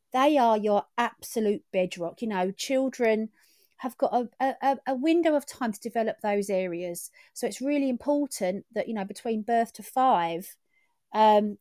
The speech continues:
oh my goodness, I've just seen a college about knowledge organisers. We're gonna come on to that one <laughs> later on. Remind me about that one, Katie. Um, those three areas are fundamental.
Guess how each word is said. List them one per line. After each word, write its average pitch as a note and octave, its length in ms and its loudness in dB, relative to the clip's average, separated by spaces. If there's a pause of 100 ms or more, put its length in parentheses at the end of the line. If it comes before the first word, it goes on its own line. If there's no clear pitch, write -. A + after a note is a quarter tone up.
(120)
oh A#3 100 2
my G#3+ 140 2
goodness, G3+ 380 -2
I've G3+ 80 -10
just C4+ 120 -2
seen B3 100 2
a A#3+ 40 -2
college A#3 160 -2
about A3 160 0
knowledge A#3+ 320 0
organisers. A#3 800 0
We're A3+ 80 -2
gonna A#3+ 160 2
come B3+ 220 0
on A#3+ 140 2
to G#3+ 100 -6
that G3+ 160 4
one B3 180 4
<laughs> - 0 -
later C#4 360 8
on. A#3 120 10
Remind C4+ 240 4
me C4 60 2
about A#3 160 -2
that G#3+ 120 0
one, G#3 140 -2
Katie. G#3 520 0 (380)
Um, B3 160 4 (320)
those D#4+ 300 8
three D4+ 340 2
areas B3 440 4
are G#3+ 100 0
fundamental. G#3+ 1200 0